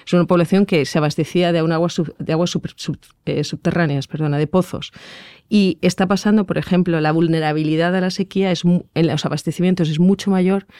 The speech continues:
en el ámbito rural que en el ámbito urbano. Las grandes ciudades generalmente el tema lo tienen bastante bien resuelto, ¿no?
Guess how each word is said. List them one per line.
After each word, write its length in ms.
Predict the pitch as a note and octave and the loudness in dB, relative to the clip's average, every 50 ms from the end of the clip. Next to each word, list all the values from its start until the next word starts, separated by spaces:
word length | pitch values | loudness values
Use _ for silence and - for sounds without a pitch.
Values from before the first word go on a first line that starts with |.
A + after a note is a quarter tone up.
| - - - | -20 -12 -6
en 100 | - D#3+ | -2 -2
el 100 | D#3 D#3 | 0 2
ámbito 300 | E3+ F3 F3+ F3+ - F#3 | 2 2 2 2 0 -2
rural 320 | E3+ E3+ E3+ E3+ E3+ F3 E3+ | -2 0 0 0 0 0 -2
que 100 | - D#3 | -4 -4
en 40 | |
el 80 | C#3+ D3 | -4 -2
ámbito 280 | C#3 D#3 D#3 D3 D#3+ D3+ | -2 -2 -2 -2 -2 -2
urbano. 360 | C#3+ C3+ C#3+ C#3 C3 C3+ C3 | -2 -2 -4 -4 -4 -4 -4
Las 160 | C3 C#3+ C#3+ | -4 -2 0
grandes 260 | F3 F3+ F3+ F#3 F3+ | 2 2 2 2 2
ciudades 320 | - G#3 F#3+ G3+ G#3 G3 - | 0 0 0 2 0 0 -2
generalmente 680 | - - E3 D#3 D#3 E3+ F3+ F3+ F#3 G3 F#3+ F#3 F#3+ | -2 -2 -2 0 0 2 2 4 4 2 2 2 0
el 100 | D#3 - | -2 0
tema 180 | E3+ F3 F3+ | 0 0 2
lo 80 | F3+ E3 | 2 0
tienen 240 | - E3+ F#3 F#3+ E3+ | 0 0 0 0 0
bastante 420 | C#3+ - - - D3 D#3+ D#3 E3+ | -2 -4 -4 -2 -2 -2 0 0
bien 180 | D#3 D3+ D3+ C#3+ | -2 -2 -2 -4
resuelto, 480 | C3 C#3 - - D3 C#3+ C#3 - C3+ | -4 -6 -6 -4 -4 -6 -4 -4 -4
¿no? 180 | C#3 D#3+ F#3 | -4 -4 -4